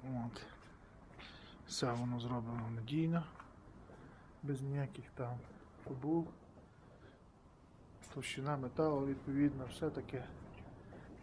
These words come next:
надійно зроблено. От бачите, як воно скручувалось тут. Скрутка така серйозна,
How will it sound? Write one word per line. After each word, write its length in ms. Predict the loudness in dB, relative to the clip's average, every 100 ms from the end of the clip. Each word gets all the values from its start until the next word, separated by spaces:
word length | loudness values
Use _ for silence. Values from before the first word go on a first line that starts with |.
| -6
надійно 400 | -2 4 4 4
зроблено. 560 | -2 -2 -2 -4 -6 -6 -6 -6
От 60 | -4 -2
бачите, 300 | -2 -4 -8
як 160 | -8
воно 160 | -8 -8
скручувалось 580 | -4 -4 -2 -4 -4 -4
тут. 260 | -6 -6 -10 -10 -12 -12 -12 -12 -10 -10 -10 -10 -10 -12 -12 -14 -14 -14 -14 -12 -8
Скрутка 460 | -2 -2 -2 -4
така 260 | -4 -4 -4
серйозна, 560 | 0 2 4 4 2